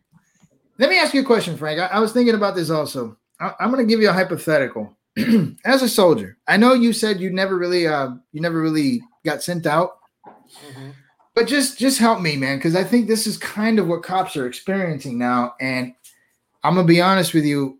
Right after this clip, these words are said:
Speaker 1: the way these things are happening, or the way we're, the way, th-, the way cops are being perceived and, and treated, um, this is only gonna get worse. Here's, here's, let me, tr-, help me out. Let
Speaker 2: Hold
Speaker 1: me
Speaker 2: on.
Speaker 1: just
Speaker 2: Come out.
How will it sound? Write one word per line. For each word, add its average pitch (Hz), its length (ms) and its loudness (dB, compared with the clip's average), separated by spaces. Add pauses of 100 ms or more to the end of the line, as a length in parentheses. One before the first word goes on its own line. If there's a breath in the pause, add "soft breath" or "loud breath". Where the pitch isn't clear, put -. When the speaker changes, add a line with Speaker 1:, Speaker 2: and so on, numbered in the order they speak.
(120)
Speaker 1:
the 139 140 -8
way 175 360 4
these 165 340 -2
things 185 220 0
are 165 120 2
happening, 175 540 0
or 156 80 2
the 151 100 2
way 180 220 4
we're, 180 760 2 (440)
the 147 120 -4
way, 208 220 2
th-, - 360 -14
the 151 80 -4
way 208 140 0
cops 202 380 -4
are 170 60 -2
being 175 200 -4
perceived 170 640 2
and, 123 540 -4 (180)
and 240 160 -6
treated, 139 540 -2 (920)
um, 127 520 0 (220)
this 151 260 0
is 185 120 4
only 220 180 6
gonna 147 140 2
get 120 160 0
worse. 107 460 -4
Here's, 214 280 4
here's, 220 300 2
let 208 100 2
me, 214 140 -6 (140)
tr-, - 120 -10 (180)
help 226 160 4
me 196 100 4
out. 147 80 0
Let 131 80 -4
Speaker 2:
Hold 202 140 6
Speaker 1:
me 214 60 6
Speaker 2:
on. 196 60 6
Speaker 1:
just - 120 -2 (840)
Speaker 2:
Come 190 160 -4
out. 135 280 -4